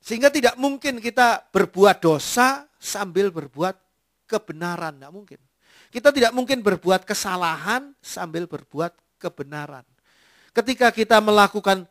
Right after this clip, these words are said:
kebenaran, pasti kita tidak mungkin melakukan dosa. Itu sebabnya ketika kita melakukan pemberitaan Injil,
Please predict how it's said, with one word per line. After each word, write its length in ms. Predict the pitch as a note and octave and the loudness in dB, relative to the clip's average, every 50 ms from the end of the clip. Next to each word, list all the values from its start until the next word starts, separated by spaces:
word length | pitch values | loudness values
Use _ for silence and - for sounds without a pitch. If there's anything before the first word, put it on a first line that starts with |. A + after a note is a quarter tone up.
| _ - | _ 0
kebenaran, 720 | C#4 C#4 G3 F3+ E3+ E3+ F3 D#3+ D#3 D#3 D#3+ E3+ F#3+ G3+ - | 0 0 0 0 -2 0 0 0 2 0 0 -2 -4 -8 -16
pasti 320 | - F#3 - - - B3 | -16 -14 -14 -14 -14 -14
kita 160 | G#3+ A3 - | -14 -14 -14
tidak 240 | A3+ G#3+ G#3 E3+ - | -14 -12 -12 -14 -14
mungkin 320 | - E3+ F3 G#3+ A3 G#3 G3+ | -16 -14 -10 -10 -10 -10 -10
melakukan 400 | F#3+ F3+ - _ - G3+ G#3 G3+ | -14 -14 -14 _ -14 -12 -10 -6
dosa. 400 | F#3+ A3 A3 - - - - _ _ _ _ _ _ _ _ _ - | -6 -6 -6 -6 -14 -16 -18 _ _ _ _ _ _ _ _ _ -6
Itu 80 | - B3+ | -6 -4
sebabnya 320 | G3+ F#3+ G#3+ G3+ A3 A#3+ | 2 2 2 2 2 -4
ketika 400 | A3+ - G#3+ - A#3 - A#3 G#3+ | -10 -10 -10 -12 -10 -6 -4 -4
kita 240 | G3+ G#3+ G#3 - G3+ | -4 -4 -4 -4 -4
melakukan 560 | F#3+ G3 G3 F#3 E3+ - F#3+ F3 - F#3+ F#3 | -4 -4 -4 -4 -6 -6 -8 -10 -6 -6 -2
pemberitaan 560 | F3 F3+ F3 D#3+ D#3 D3+ - E3+ D#3+ D3+ D#3 | -2 -2 -4 -4 -8 -6 -4 -4 -4 -4 -4
Injil, 400 | E3+ D#3+ C#3 C3 D3+ G#3 A#3 A3 | -10 -14 -10 -2 0 0 0 -2